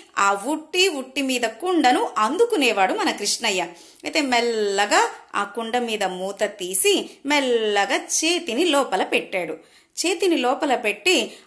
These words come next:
ఆ పరిమళము, ఆ మెత్తదనము, ఆ భోగ్యత, చాలా ఆనందపడుతున్నాడు కృష్ణయ్య. నోట్లో వేసేసుకోవడానికిగా ఆ వెన్న ముద్దని, మెల్లగా వెన్న ముద్ద తీశాడు.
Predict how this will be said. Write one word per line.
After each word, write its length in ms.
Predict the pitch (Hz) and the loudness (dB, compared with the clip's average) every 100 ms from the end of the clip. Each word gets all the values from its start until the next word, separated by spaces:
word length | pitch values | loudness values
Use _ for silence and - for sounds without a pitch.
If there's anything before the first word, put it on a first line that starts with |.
| - | -6
ఆ 120 | 185 | -4
పరిమళము, 1120 | 190 - 220 240 240 208 190 190 190 196 - - _ - | -4 0 0 2 0 0 -2 -2 -6 -6 -10 -18 _ -2
ఆ 360 | 208 208 202 | 2 2 2
మెత్తదనము, 1160 | 196 202 254 254 - 302 240 202 185 190 196 202 - _ | 0 -2 -4 -2 0 2 4 2 -2 -4 -6 -6 -10 _
ఆ 260 | - 190 190 | -2 -2 -2
భోగ్యత, 960 | 220 277 330 - - 247 - 196 190 196 190 - - | 4 8 8 6 2 2 4 4 6 4 0 -10 -10
చాలా 400 | - 294 359 381 | -4 4 8 8
ఆనందపడుతున్నాడు 840 | 320 262 262 262 247 233 220 214 | 8 6 2 0 -2 -2 0 0
కృష్ణయ్య. 420 | 311 254 - 247 294 | 0 -4 -2 0 0
నోట్లో 400 | 247 349 370 453 | 4 4 4 4
వేసేసుకోవడానికిగా 1160 | 294 277 277 - 247 233 214 220 233 381 311 - - | 4 4 0 2 2 4 2 0 4 4 4 0 -2
ఆ 100 | 202 | 0
వెన్న 300 | 185 196 233 | 2 2 4
ముద్దని, 460 | 277 208 185 220 - - - | 2 0 0 0 -2 -10 -12
మెల్లగా 560 | 208 202 214 220 226 254 | -8 -2 0 2 2 2
వెన్న 280 | 214 202 | 2 0
ముద్ద 240 | 226 240 233 | -2 -2 -2
తీశాడు. 840 | 214 202 214 233 196 185 220 392 | -2 -2 0 0 0 0 0 0